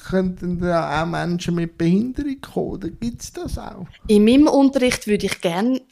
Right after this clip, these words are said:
Speaker 2: können sagen, ja.
Speaker 1: Okay.
Speaker 2: Also ich würde mit jedem Menschen, der irgendwie das Gefühl hat, er will,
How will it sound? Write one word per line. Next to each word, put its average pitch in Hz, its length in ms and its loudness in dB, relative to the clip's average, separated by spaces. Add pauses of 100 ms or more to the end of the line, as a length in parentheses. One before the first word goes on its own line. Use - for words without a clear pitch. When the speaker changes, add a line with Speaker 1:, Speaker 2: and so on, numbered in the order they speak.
(220)
Speaker 2:
können 247 280 -2
sagen, 226 260 0
ja. 165 340 0 (160)
Speaker 1:
Okay. 185 420 -6
Speaker 2:
Also 190 180 -2
ich 190 180 -4
würde 190 300 4
mit 180 180 0
jedem 226 300 2
Menschen, 233 420 4
der - 20 -16 (120)
irgendwie 226 320 4
das 240 240 4
Gefühl 226 260 0
hat, 208 220 2
er 208 100 2
will, 202 140 2